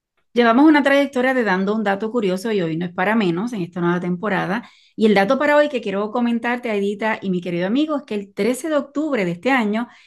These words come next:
es el segundo jueves de octubre y se celebra el Día Mundial de la Vista, una fecha decretada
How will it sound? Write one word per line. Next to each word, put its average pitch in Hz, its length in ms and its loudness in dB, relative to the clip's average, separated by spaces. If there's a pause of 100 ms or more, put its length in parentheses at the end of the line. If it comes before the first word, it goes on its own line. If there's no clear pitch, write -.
(120)
es 180 160 -2
el 269 100 0
segundo 202 420 0
jueves 185 320 0
de 220 300 0
octubre 214 540 -4 (220)
y 240 100 -8
se 294 100 -6
celebra 226 400 0
el 202 140 0
Día 190 360 0
Mundial 180 640 -2
de 180 200 -4
la 165 140 -2
Vista, 165 440 -8
una 208 180 0
fecha 214 400 -2
decretada 202 760 -2